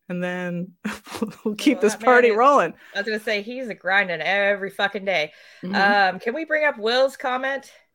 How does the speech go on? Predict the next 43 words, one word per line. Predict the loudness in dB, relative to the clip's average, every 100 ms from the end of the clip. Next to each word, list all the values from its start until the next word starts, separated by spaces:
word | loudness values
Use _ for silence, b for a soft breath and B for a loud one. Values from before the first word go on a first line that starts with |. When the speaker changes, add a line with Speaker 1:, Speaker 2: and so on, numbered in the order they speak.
| _ _ _ _ _ _ _
Speaker 2:
"My | 0 2
Speaker 1:
Which |
Speaker 2:
wife | 4 4 2
would | 2
ask | 2 2
for | -4
them | 0 0
before | -2 -6 -2 -2
me." | -2 -6 -6
Well, | 2 4 4 0 -8 -12 -12 _ _ _ -4
if | -4 2
that's | 2 2 0
the | -6
Speaker 1:
Mm. | 2
Speaker 2:
case, | 4 4 2 -2 -12
you | -10 -6
have | 0 0 2
your | 0 0
wife | 2 0 -2
slide | -2 -2
into | -2 -4
my | -4
D | -4 -2
Ms, | -2 -2 -6 -18 -10
and | -8 -6
then | -4
we're, | 0 0 -2 -8
we're | -14 -4
good | 0 2
on | 2
all | 0 0
fronts. | 0 2 2 0 -12 -20 _
But | 2
I | 4
have | 4
Speaker 1:
Oh. | 2
Speaker 2:
to | 2
hear | 0 0
it |
from | -4 -4
the | -4
horse's | -4 -4 -10
mouth | -4 -4 -4